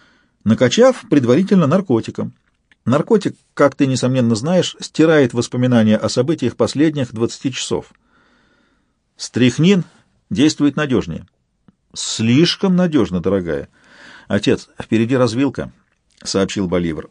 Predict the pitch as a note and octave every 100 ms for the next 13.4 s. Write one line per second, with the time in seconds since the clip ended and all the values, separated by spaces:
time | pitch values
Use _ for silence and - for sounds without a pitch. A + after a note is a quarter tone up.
0 | - F#2+ A#2+ C#3 C#3 C3 E3 C3 G2 A2+
1 | C3+ A2 A2 D3+ C3 F#2 D#2+ - _ _
2 | _ _ _ _ _ _ _ - C#3 E3+
3 | D#3+ F2 E2 - _ _ _ _ _ -
4 | B2 D3+ E3 B2 - B2 D#3+ C#3 A2 A#2
5 | F#2+ D#2 E2+ _ _ _ - _ _ _
6 | _ _ _ _ _ _ _ _ _ A#2
7 | C#3 F3+ F#3 E3 A#2+ - A#2+ A2 A#2+ B2
8 | - A#2+ G2 A2 G2 F#2+ A#2+ A#2 G2+ A#2+
9 | A2+ G2 A#2 - A2+ G#2+ - A2+ G#2 G2
10 | A2+ B2 F3 B2+ F2+ E2+ _ _ _ _
11 | _ - G#2+ A2+ - B2+ A#2 - B2 A2+
12 | A2+ G2+ A2+ C#3+ B2 G2 A#2+ A2 G#2 A#2
13 | G2 C#2+ - -